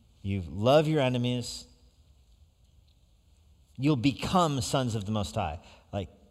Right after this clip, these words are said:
how do you become the son of someone? Well, you, he doesn't mean, like, biologically, if you do a paternity test or a D N A test after you lead a good enough life, "Oh, I guess your father is God." <laughs>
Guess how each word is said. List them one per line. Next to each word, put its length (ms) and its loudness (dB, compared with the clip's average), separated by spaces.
how 200 -2
do 60 -2
you 100 -2
become 440 -4
the 80 -2
son 440 -6
of 160 -8
someone? 460 -10
Well, 120 -4
you, 280 -4
he 80 -4
doesn't 280 0
mean, 200 0
like, 180 -2
biologically, 800 0
if 60 0
you 60 -2
do 180 0
a 60 -4
paternity 560 -6
test 320 -2
or 60 -2
a 20 -2
D 120 2
N 100 2
A 100 4
test 320 0
after 240 -4
you 100 -2
lead 180 0
a 60 -2
good 140 0
enough 240 -2
life, 240 2
"Oh, 240 -2
I 160 0
guess 240 -4
your 60 -8
father 300 -2
is 120 -4
God." 540 -2
<laughs> 40 -20